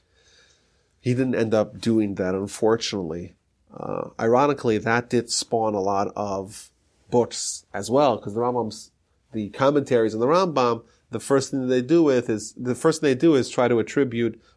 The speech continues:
where the source of the law is. And sometimes it's very fascinating, 'cause the Rambam was a very creative thinker.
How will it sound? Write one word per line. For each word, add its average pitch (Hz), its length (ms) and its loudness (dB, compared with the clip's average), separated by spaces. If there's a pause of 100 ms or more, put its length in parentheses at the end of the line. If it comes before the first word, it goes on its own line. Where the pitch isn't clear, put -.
where 123 240 4
the 117 140 -2
source 120 640 2
of 107 260 0
the 104 100 0
law 107 340 4
is. 95 400 -4 (340)
And 110 80 -8
sometimes 139 320 -2
it's 101 80 -10
very 123 140 2
fascinating, 156 440 0
'cause 101 80 -12
the 110 80 0
Rambam 131 320 2
was 110 140 -2
a 107 60 -4
very 117 800 4 (360)
creative 131 560 2
thinker. 143 500 -2